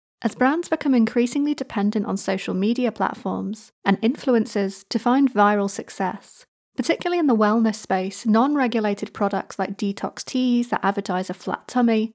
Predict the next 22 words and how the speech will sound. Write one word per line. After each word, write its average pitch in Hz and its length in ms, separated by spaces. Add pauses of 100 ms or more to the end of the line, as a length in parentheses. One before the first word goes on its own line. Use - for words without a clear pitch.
(120)
have 254 160
played 320 240
the 339 120
algorithm 240 480
in 208 80
order 208 200
to - 100
cut - 280
through 254 300
the 220 80
saturation 208 720
of 190 80
marketing. 202 600 (180)
And 240 100
inversely, 254 800
many 269 300
influencers 240 560
have 208 160
used 262 260
their 208 140
growing 196 360
following 214 600